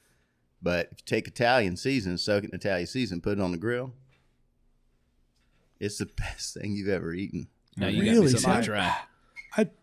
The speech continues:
Speaker 3: I did that once. I took the ribs off a gator.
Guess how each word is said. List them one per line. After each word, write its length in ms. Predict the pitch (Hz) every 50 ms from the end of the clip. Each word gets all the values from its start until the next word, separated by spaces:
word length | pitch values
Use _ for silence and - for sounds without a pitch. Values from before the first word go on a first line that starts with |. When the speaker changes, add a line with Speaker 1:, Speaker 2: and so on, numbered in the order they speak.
| _ -
Speaker 3:
I 80 | - 208
did 240 | 170 143 185 196
that 180 | 131 117 104 92
once. 380 | 92 95 90 87 90 - - - - _ -
I 100 | 123 139
took 220 | - - - 175 - -
the 100 | 127 113
ribs 380 | 110 117 120 131 131 127 117
off 220 | 123 113 113 110 -
a 60 | 117
gator. 440 | 110 110 101 95 98 98 113 127